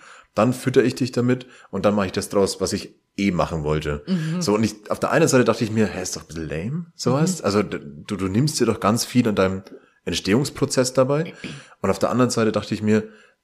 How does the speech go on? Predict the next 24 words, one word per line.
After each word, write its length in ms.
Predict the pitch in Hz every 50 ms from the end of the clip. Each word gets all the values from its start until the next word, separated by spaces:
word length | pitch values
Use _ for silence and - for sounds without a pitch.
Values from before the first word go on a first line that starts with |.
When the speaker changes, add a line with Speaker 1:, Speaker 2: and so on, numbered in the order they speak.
| _ -
Speaker 1:
aber 200 | - 82 80 82
warum 200 | 95 104 104 107
nicht? 360 | 101 104 101 - - - _ _ _ _ _ _ _ -
So 220 | 160 151 143 165
Speaker 2:
Mhm. 40 | 196
Speaker 1:
weißt, 160 | 202 - -
also 220 | 107 95 113 110
auch 120 | 87 110 107
die, 160 | - 123 107
die 300 | 104 - 113 - - 117
Moderne 520 | 107 110 101 104 104 117 135 143 143 127
und 100 | 113 110
die 120 | 104 107 98
Technologie 460 | 104 101 - 117 104 101 95 131 131
mitzunehmen, 640 | 123 123 123 127 - - 104 98 98 95 95 101 101
ist 160 | - 110 - -
ja 120 | 104 95
mit 280 | - 65 95 95 - -
der 120 | 87 80
Zeit 320 | - - 85 78 76 78 -
zu 100 | - 78
gehen 240 | 76 78 76 78 73
irgendwo, 340 | - 67 73 76 73 76 76
ne? 180 | 80 98 104